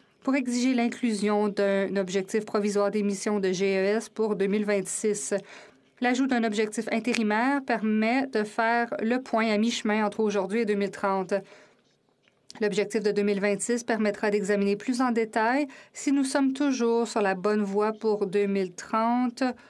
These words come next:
ou non et de corriger le tir en conséquence. Sachant que les engagements antérieurs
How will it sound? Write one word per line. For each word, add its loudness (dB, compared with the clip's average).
ou 0
non 2
et 0
de 0
corriger -2
le -2
tir -2
en -2
conséquence. -2
Sachant 0
que 0
les 2
engagements 0
antérieurs 2